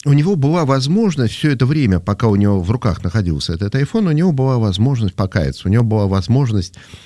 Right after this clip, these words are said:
э, сказать: «Ну чё это, вот нехорошая эта ситуация, у меня в руках чужая вещь, давай-ка я её отнесу куда следует». Но он не захотел всё это время. И вот в тот момент, когда к нему уже позвонила полиция, было поздно.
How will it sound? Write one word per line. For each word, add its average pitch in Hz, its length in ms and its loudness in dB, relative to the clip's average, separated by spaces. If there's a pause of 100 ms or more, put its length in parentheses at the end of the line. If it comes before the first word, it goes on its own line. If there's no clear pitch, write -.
(200)
э, 71 800 -2
сказать: 107 320 0
«Ну 104 80 0
чё 98 180 0
это, 78 160 -6
вот 82 140 -4 (160)
нехорошая 117 760 2
эта 90 140 -6
ситуация, 165 560 -2
у - 20 -2
меня 101 160 2
в 98 60 -2
руках 95 260 -2
чужая 104 320 0
вещь, 156 320 -2 (320)
давай-ка 110 380 2
я 92 180 2
её 85 380 2 (320)
отнесу 95 360 -2
куда 101 220 0
следует». - 460 -2 (420)
Но 143 380 4 (1040)
он 151 160 4
не 147 80 4
захотел 131 360 0
всё 85 160 -6
это 76 120 -6
время. 78 320 -8 (480)
И 127 80 2
вот 147 160 0
в - 100 -14
тот 185 220 0
момент, 147 320 2
когда 120 260 0
к 107 80 -4
нему 117 220 2
уже 101 160 0
позвонила 107 520 -2
полиция, 143 760 -2
было 113 300 0
поздно. - 400 -10